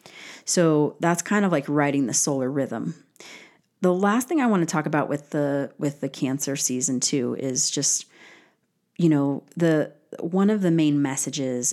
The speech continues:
in the sign of Cancer, as well as it's the fourth house ruler, and this really represents the home. And the name of my business is actually called Soul House, which s-,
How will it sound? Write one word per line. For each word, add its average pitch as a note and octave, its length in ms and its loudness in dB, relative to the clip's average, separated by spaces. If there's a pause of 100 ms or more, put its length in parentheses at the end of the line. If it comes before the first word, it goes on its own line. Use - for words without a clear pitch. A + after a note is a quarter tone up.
in C3+ 280 2
the B2+ 340 -4
sign C#3 340 -2
of B2 220 -8
Cancer, B2 500 -6
as - 160 -8
well D#3 200 0
as C3+ 220 -6
it's D3 200 -6
the D3+ 80 -8
fourth C#3+ 320 -4
house C#3 280 -4
ruler, C#3+ 460 -2
and D#3 160 0
this D3+ 180 -2
really F3 180 0
represents D3 520 -2
the - 120 -6
home. C#3+ 540 -4 (840)
And D#3 560 2 (1040)
the D#3+ 600 2 (100)
name A#3+ 220 4
of C#4 60 6
my E3+ 120 4
business E3 340 0
is - 120 -6
actually D#3 320 -2
called D3 320 -2
Soul C#3+ 460 0
House, F3 380 0
which D3+ 280 -4 (200)
s-, - 280 -4